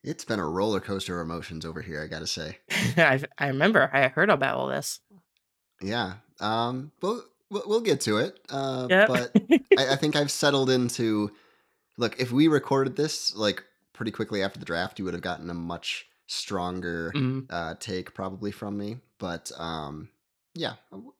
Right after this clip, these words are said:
Speaker 1: I'll, I'll get to what I'm thinking about it as we get going.
Speaker 2: Okay.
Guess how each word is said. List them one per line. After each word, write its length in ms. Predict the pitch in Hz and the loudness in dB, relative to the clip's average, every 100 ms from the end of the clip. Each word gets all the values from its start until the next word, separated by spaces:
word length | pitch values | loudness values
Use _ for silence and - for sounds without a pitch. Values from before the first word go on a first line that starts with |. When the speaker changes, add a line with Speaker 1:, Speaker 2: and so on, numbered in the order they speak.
| - | -10
Speaker 1:
I'll, 160 | 170 - | -8 -6
I'll 80 | 160 | -6
get 140 | 120 | -6
to 100 | 92 | -6
what 100 | 78 | -8
I'm 100 | 71 | -10
thinking 200 | - 82 | -12 -14
about 180 | 69 78 | -12 -12
it 120 | - | -12
as 160 | 71 80 | -12 -12
we 240 | 76 - _ _ | -12 -14 _ _
get 200 | 101 - | -14 -12
going. 280 | 82 82 104 - | -12 -12 -14 -12
Speaker 2:
Okay. 160 | 131 | -12